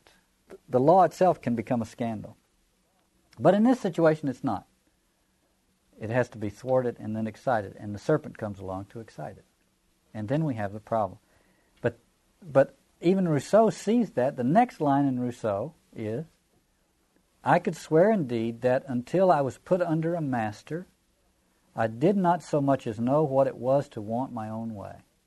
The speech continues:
That is really incredible. Well, here the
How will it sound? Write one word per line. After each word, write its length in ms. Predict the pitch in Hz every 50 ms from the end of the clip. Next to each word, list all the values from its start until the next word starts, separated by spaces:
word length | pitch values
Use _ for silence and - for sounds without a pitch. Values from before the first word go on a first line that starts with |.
| _ _ _ _ _ _ _ _ _ _ _ _ _ _ _ _ _ _ _ _ _ _ _ _ _ _ _ _ _ _ _ _ _ -
That 200 | 110 110 113 110
is 220 | 104 98 - _
really 360 | 107 107 113 117 120 120 117 113
incredible. 580 | 110 110 104 - 101 98 98 98 101 107 - _ _ _ _ _ _ _ _ _ _ _ _ _ _ _ _ _ _ _ _ _
Well, 360 | - 113 113 127 147 160 - - _ _ _ _ _ _
here 440 | - 127 147 165 180 190 202 196 - - _ _ _ _ _ _ _ _ _ _ _
the 120 | - -